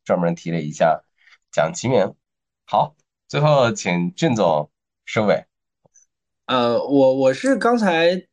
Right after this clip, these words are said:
Speaker 2: 突然想到了一个词啊，辉格史观，就是用现在的一些价值观，
Speaker 1: 嗯。
Speaker 2: 或者是现在的一些情况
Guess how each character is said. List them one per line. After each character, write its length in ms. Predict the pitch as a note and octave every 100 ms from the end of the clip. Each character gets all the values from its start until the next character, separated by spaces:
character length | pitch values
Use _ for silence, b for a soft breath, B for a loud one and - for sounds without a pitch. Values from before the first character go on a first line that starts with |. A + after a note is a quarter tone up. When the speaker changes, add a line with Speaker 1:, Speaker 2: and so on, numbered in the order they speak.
| _
Speaker 2:
突 180 | - A3+
然 160 | G3
想 240 | G3+ F3+ A#2+
到 120 | D#3
了 120 | E3
一 60 | D3+
个 80 |
词 280 | F3 - - F2
啊， 340 | - - G#2 _ _ _ _ _ -
辉 240 | - G3+
格 160 | E3 C#3
史 160 | G#2
观， 300 | G2 A2 B2+ _ _ _ _ _ _ _ _ -
就 120 | D#3+
是 220 | D#3 D3
用 220 | E3 E3+
现 320 | D#3 - G#3
在 220 | E3+ E3+ C#3+
的 80 |
一 100 | A#2+
些 440 | A#2+ B2 A#2+ B2 A#2 _ _ _ _ _ _
价 180 | - C3+
值 80 | A#2
观， 260 | A#2 A#2+
Speaker 1:
嗯。 160 | A#2+ C3+ _
Speaker 2:
或 240 | - D3+ A#2+
者 160 | G2+
是 260 | G2 B2 A#2
现 320 | - F#3+ D3+
在 160 | C#3+ C3+
的 100 | A2
一 140 | A2
些 300 | G#2+ A2 A2
情 260 | G#2+ G2+ F#2+
况 320 | C3 G#2+